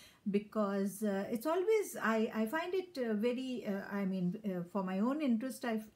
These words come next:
I, I feel that one should know what inspires writers, you know, what are the characters or the, or something that stimulates, uh, them into writing.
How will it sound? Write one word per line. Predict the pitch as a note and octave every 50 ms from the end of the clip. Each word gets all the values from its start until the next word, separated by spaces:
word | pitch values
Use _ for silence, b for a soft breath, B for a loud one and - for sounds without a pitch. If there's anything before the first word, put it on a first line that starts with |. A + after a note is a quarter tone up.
| _ G#3
I, | G#3+ G3+ G#3 G3+ G#3 G#3+ -
I | G#3 G#3 G3+
feel | G#3 - A#3+ A#3+ B3 B3
that | A#3 A3 G#3+ G#3+ G#3+ - B B B B B B
one | A3+ A3+ A#3 A#3
should | - - C#4+ A3+
know | A3 G#3+ A3 A3+ A#3+ B3 B3 B3 B3+ B3+ B3+ B B B B
what | - G3 B3+ C#4+ D4 -
inspires | C4+ B3 A#3 G#3+ - - - - G#3+ G3+ G3+ G#3+ A3 A3+ A3+ A3+ A3 A3 G#3 F#3 E3 D#3 D#3+ F3 D#3
writers, | E3 D#3 D3 D#3 D3+ - - E3+ C#3+ C#3 C#3+ D3 D3 D3+ - -
you | F3+ E3
know, | D3+ D3+ E3 E3+ F3 F3+ F3+ E3+ - F3
what | F3 G#3+ A3+ A3 B3+
are | B3+ B3 A3+
the | G#3+ A3+ G#3+
characters | G#3+ - A3 G3 F#3+ G3+ G3 G3 - - - G#3 F#3+ F3 E3+ E3 D#3 D3 D3
or | F3 E3 D3+ D3+ -
the, | F3 E3 D#3+ D#3+ E3+ B B B B B B
or | F3+ F3+
something | F3+ - A#3+ B3 B3+ A3+ - B3 A#3+ A#3 G#3+
that | G#3+ G#3 G#3+ -
stimulates, | - - - A3 G3 F#3+ F#3 F#3 F3+ F#3 G3 A3+ A#3+ B3 A3 - - - - - -
uh, | G#3+ F#3+ F3+ E3+ E3
them | F3+ F3 F3+ F3+ F#3 -
into | - F#3 F3 E3+ - E3+ D#3
writing. | D#3 E3 F3 G3+ A3 G#3+ A3 A3+ G3 D3+ D3 D3+ D3 D3